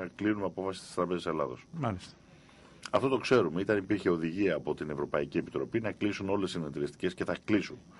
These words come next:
Speaker 1: όλες οι συνεταιριστικές της Ελλάδας για να γίνουνε μπόνους στις μεγάλες συστημικές, ε, τράπεζες, που βεβαίως είναι τέσσερις τυπικά, θα μείνουν δύο.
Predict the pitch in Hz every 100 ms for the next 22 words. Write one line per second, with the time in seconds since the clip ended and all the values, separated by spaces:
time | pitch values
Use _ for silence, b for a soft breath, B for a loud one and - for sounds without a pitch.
0 | B B B - 101 98 85 85 73 71
1 | - 87 - 76 71 85 110 135 - B
2 | B B B B B 85 101 101 95 110
3 | 104 82 76 95 113 131 127 - - -
4 | 92 90 87 92 101 92 95 - 82 76
5 | 90 85 - 78 73 71 69 - 90 95
6 | 92 95 - B B B B - 120 98
7 | 95 107 113 113 - 107 101 92 - 127
8 | 92 76 - - - - 110 117 104 101
9 | 98 85 82 80 127